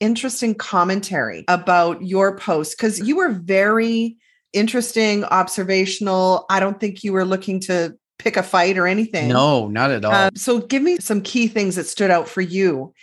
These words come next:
Speaker 1: as far as feedback and comments to your post.
Speaker 2: Most of the comments were, "I want to work from home. He's outdated in his thinking." Then I had other people come out and say, like,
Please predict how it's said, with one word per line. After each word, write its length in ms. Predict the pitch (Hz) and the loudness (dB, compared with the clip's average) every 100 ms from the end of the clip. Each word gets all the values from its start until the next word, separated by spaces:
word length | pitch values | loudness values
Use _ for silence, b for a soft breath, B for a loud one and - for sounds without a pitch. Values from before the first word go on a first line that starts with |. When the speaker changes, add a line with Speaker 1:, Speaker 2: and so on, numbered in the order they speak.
| b - | b -4
Speaker 1:
as 160 | 185 | -2
far 180 | - 185 | 2 2
as 140 | 175 | 2
feedback 480 | - 208 190 170 165 | -2 -4 0 0 -2
and 100 | 165 | -8
comments 680 | - 170 170 156 123 - - _ _ - | -4 -2 0 -2 -4 -10 -16 _ _ -6
to 100 | 190 | -4
your 140 | 170 | -4
post. 500 | - 165 123 - - 202 | -4 -4 -4 -10 -12 0
Speaker 2:
Most 480 | 175 190 247 294 330 | 2 4 2 2 0
of 160 | 269 | -2
the 560 | 240 196 170 156 147 135 | -2 0 0 0 -2 -4
comments 540 | - 139 135 131 120 - | -4 0 2 0 -4 -6
were, 160 | 120 - | -8 -4
"I 500 | 104 120 123 120 117 107 | 0 2 2 0 -2 -4
want 240 | 117 131 139 | 0 2 2
to 60 | |
work 200 | 131 127 | 0 0
from 160 | 131 117 | -2 -4
home. 480 | 120 120 120 120 127 | -2 -2 -2 -4 -6
He's 260 | - 107 107 | -8 -8 -4
outdated 600 | 127 139 139 127 117 117 | -2 -2 0 -2 0 -4
in 120 | 117 110 | -4 -6
his 160 | 104 | -8
thinking." 540 | - 226 240 143 127 - B B | -4 -4 -2 -2 -4 -8 B B
Then 220 | 160 151 | 0 2
I 80 | 147 | 2
had 240 | 135 156 147 | 2 2 2
other 200 | 156 139 | 0 -4
people 440 | - 123 127 117 | -6 -6 -4 -4
come 200 | 123 113 | -4 0
out 240 | 120 120 | 0 0
and 200 | 117 110 | -2 -6
say, 580 | 107 117 107 104 104 101 _ _ - | -4 -2 -2 -2 -4 -6 _ _ -4
like, 400 | 117 110 107 | 0 0 -2